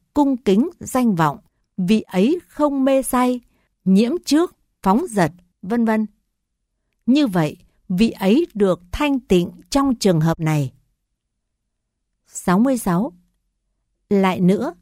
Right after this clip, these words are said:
này Nikroda, một vị khổ hạnh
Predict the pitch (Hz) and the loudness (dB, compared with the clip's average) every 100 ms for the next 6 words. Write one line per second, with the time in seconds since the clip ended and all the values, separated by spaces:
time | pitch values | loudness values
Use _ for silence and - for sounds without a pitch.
0 | _ _ _ 202 196 185 175 165 233 277 | _ _ _ -2 0 2 2 4 2 2
1 | 262 - 240 240 226 226 226 - _ _ | -2 -2 0 0 0 -2 -4 -8 _ _
2 | _ _ 220 220 180 196 202 - - 196 | _ _ 0 0 0 0 -2 -4 -4 0
3 | 160 131 175 | 0 0 -2